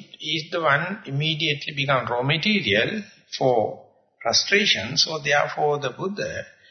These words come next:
slowly, slowly, he, uh, take certain amount of perception and reduce it in terms of materiality, and few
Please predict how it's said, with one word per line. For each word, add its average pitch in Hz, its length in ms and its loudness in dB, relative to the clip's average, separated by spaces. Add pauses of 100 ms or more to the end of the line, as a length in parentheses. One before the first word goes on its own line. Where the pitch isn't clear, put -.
(100)
slowly, 170 480 2
slowly, 135 540 0 (480)
he, - 640 -2 (500)
uh, - 180 -4 (300)
take 185 300 2 (400)
certain 147 380 2
amount 135 300 2
of 123 120 2 (640)
perception - 840 0 (380)
and 160 220 2
reduce 175 520 2
it 127 160 -2 (380)
in 143 180 2
terms 139 300 0
of 117 160 -4
materiality, 135 1080 -2 (360)
and 67 580 -2 (720)
few 170 260 0